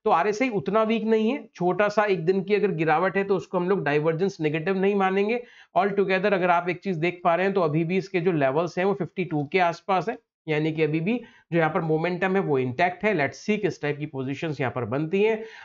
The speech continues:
and इसके बाद में क्या कुछ यहाँ पर होते हुए दिखाई देता है। तो ये all together बजाज फाइनेंस का, आ, स्ट्रक्चर आपके सामने, जो यहाँ पर एक अच्छी खासी बाइंग अपॉर्चुनिटी भी दिखा रहा है, लेकिन इसके अंदर अपसाइड लिमिटेड है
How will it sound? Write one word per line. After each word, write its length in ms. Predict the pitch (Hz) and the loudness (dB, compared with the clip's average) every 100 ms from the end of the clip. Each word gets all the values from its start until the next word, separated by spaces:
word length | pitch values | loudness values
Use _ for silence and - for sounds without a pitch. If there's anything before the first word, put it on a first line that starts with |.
| - | -4
and 140 | 165 | -2
इसके 240 | 160 - 165 | -2 -2 0
बाद 240 | 139 131 | 2 0
में 120 | 170 | -2
क्या 200 | 190 143 | -2 -2
कुछ 240 | 139 135 - | -2 -6 -4
यहाँ 120 | 127 | -2
पर 100 | 143 | -2
होते 260 | 135 120 123 | -4 -4 -4
हुए 120 | 139 | -4
दिखाई 280 | 120 - - | -6 -8 -10
देता 340 | - - - | -12 -12 -12
है। 140 | - - _ _ - | -12 -14 _ _ -6
तो 60 | |
ये 160 | 156 226 | 0 2
all 140 | 226 | 2
together 440 | 208 196 202 180 226 | 2 2 2 2 0
बजाज 340 | 151 139 147 | 0 0 0
फाइनेंस 420 | - 160 185 196 | -2 -2 0 -2
का, 320 | - 208 208 208 - _ - | 0 2 2 -4 -20 _ 0
आ, 260 | 147 151 | 2 2
स्ट्रक्चर 480 | 151 - 202 - 214 | 0 -4 -2 0 2
आपके 280 | 160 - 160 | 0 0 -2
सामने, 560 | - 147 165 214 247 147 | 0 0 2 0 0 -6
जो 180 | 135 156 | -4 0
यहाँ 180 | 151 | 0
पर 280 | - 180 180 | 0 0 0
एक 180 | 170 160 | -4 -6
अच्छी 260 | 143 - 190 | -8 -4 -2
खासी 360 | 165 151 190 | 0 0 -2
बाइंग 300 | 165 135 147 | 0 0 2
अपॉर्चुनिटी 560 | 151 151 160 170 170 165 | 0 0 -2 -2 -2 -2
भी 120 | 165 | 0
दिखा 300 | 202 196 170 | -2 0 0
रहा 100 | 180 | 2
है, 80 | 190 | 2
लेकिन 320 | 156 139 156 | 0 -2 -4
इसके 220 | 147 - | -6 -4
अंदर 200 | 143 143 | -4 -2
अपसाइड 500 | 139 - - 151 127 | -2 -4 0 0 0
लिमिटेड 440 | 120 123 160 202 185 | -4 -2 0 2 2
है 240 | 208 208 | 0 -2